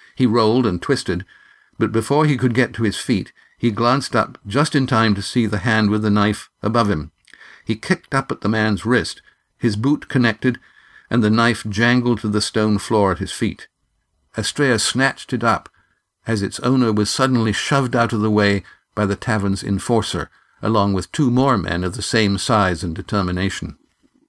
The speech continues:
Estrella stood his ground, knife in hand. Half the lamps had gone out, and the others swung crazily above tables and benches overturned by the other drinkers when they had hastily made room for the fighters.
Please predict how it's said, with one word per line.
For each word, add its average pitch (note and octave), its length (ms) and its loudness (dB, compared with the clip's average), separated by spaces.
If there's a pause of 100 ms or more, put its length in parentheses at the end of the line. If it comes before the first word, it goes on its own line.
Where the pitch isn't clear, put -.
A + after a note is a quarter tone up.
(800)
Estrella D3 440 0
stood C3 260 0
his A2+ 120 -2
ground, E2 440 -2 (280)
knife G#2+ 300 0
in F#2 100 -4
hand. G2+ 380 0 (920)
Half C3 300 0
the B2+ 100 0
lamps A2+ 340 0
had G#2 160 -2
gone G#2 220 0
out, F#2+ 260 0
and G2+ 100 0
the F#2+ 140 0
others F#2+ 280 0
swung G2 520 0
crazily F2+ 640 0
above F2 340 0
tables F2+ 440 0
and F2+ 140 -4
benches F#2 420 0
overturned F#2 640 -2
by F#2+ 140 0
the F#2 140 0
other F2+ 160 0
drinkers F#2+ 500 -2 (340)
when G2 160 2
they F#2 100 2
had E2+ 140 -2
hastily G2+ 520 0
made G2 240 0
room F2+ 260 -2
for F#2+ 140 -4
the F#2+ 80 -2
fighters. A2 500 -2